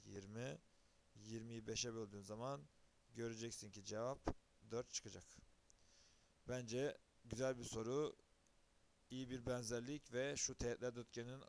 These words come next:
tanımını iyi bilmek gerekir bu soru için. Evet, on birinci soruya geliyoruz.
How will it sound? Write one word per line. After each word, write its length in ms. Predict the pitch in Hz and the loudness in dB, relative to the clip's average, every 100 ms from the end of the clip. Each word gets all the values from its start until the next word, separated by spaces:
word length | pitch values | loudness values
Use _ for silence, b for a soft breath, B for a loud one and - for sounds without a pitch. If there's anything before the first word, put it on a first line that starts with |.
| - | -4
tanımını 400 | 117 113 117 131 | -2 -2 -4 -6
iyi 220 | 117 120 | -2 -2
bilmek 300 | 117 120 131 | -2 -4 -4
gerekir 440 | 113 113 107 - - - - - - - - - - | -2 -2 0 -2 -4 -12 -20 -20 -20 -20 -20 -20 -10
bu 60 | |
soru 200 | 104 107 | -4 -2
için. 200 | 104 - - - - - - - - - - - - - - B B B B B B B B - - | 0 -2 -4 -20 -20 -20 -20 -20 -20 -20 -20 -20 -20 -16 -16 B B B B B B B B -8 2
Evet, 300 | 156 123 - - | 4 4 0 4
on 220 | 202 220 | 6 8
birinci 180 | 208 180 | 6 6
soruya 220 | 151 143 | 6 6
geliyoruz. 580 | 131 120 120 190 - - | 6 6 4 4 4 2